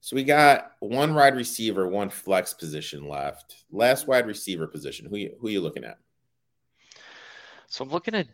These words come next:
Speaker 2: D J Moore. I know, I know I said indoors, but this one, you know, the weather shouldn't be that bad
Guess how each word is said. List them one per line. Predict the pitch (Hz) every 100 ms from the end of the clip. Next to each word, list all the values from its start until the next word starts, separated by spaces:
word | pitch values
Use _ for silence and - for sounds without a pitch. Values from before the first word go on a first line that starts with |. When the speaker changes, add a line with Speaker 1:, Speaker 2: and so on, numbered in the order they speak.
| _
Speaker 2:
D | 110 120
J | 123 113
Moore. | 101 90 90 82 76 - - _
I | 101
know, | 107 110 110 107 107 107 - - - _ _ _ _ _ -
I |
know | 98 95
I |
said | 92 - 92 -
indoors, | 95 95 95 90 90 87 90 - -
but | 87 87 - 95
this | 104 123 -
one, | 131 127 127 123 123 _ _
you | 98
know, | 92 90
the | 101
weather | 98 110 110 104
shouldn't | - 98 92
be | 87 85 87 87 - _ _ 107
that | 92 80 92
bad | 95 95 98 98